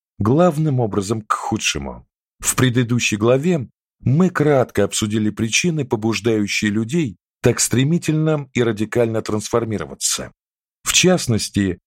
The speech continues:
мы указали, каким образом сочетание ситуационных и системных факторов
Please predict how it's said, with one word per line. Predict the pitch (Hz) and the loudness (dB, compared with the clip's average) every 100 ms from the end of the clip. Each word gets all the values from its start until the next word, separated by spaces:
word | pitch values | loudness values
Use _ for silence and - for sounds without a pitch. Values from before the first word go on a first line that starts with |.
| - | -2
мы | 117 127 | 2 2
указали, | 117 139 131 175 170 | 2 2 2 2 2
каким | 143 147 127 151 135 | 0 -4 -2 -4 -2
образом | 117 92 90 92 90 - _ | -2 -2 -2 -2 -4 -10 _
сочетание | - 123 - 123 120 110 107 | 0 2 0 2 2 2 -2
ситуационных | - 107 110 104 - 117 107 104 101 - - | -4 -2 -2 0 0 2 2 -2 -4 -8 -6
и | 127 | -4
системных | - 113 - 107 95 95 | -4 -4 -2 -2 -2 -6
факторов | - 160 - 87 82 - | 0 0 0 -4 -4 -6